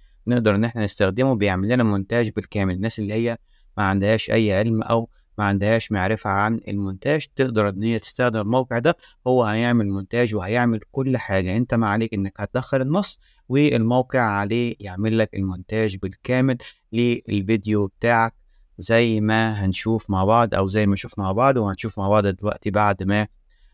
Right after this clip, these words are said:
آه، نغير اللغة بتاعة، آه، الفيديو من اللغة الإنجليزية للغة العربية. زي ما إحنا شايفين قال لنا هنا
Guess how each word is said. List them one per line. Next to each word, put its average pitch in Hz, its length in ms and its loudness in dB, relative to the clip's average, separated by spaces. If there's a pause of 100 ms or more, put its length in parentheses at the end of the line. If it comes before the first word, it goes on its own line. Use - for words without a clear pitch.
(140)
آه، 98 340 0
نغير 104 560 2
اللغة 104 400 2
بتاعة، 98 480 -2 (240)
آه، 95 140 0
الفيديو 95 380 0
من 90 120 -4
اللغة 104 260 0
الإنجليزية 113 840 0
للغة 101 720 -2 (100)
العربية. 90 520 -4 (3250)
زي 107 180 4
ما 113 80 6
إحنا 110 160 -4
شايفين 127 460 0
قال 101 140 -2
لنا 107 180 0
هنا 110 180 2